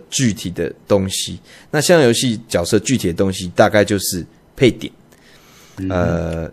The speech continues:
Speaker 1: 我们讲配装，呃，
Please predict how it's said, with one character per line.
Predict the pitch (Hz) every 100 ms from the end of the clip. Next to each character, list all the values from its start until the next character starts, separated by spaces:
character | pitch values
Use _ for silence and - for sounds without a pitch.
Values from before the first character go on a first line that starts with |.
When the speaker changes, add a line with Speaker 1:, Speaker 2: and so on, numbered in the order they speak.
| -
Speaker 1:
我 | 71
们 | 101 113
讲 | 98 -
配 | - 113
装， | - 107 120 - - _ _ _ _ _
呃， | 95 85 82 82 85 82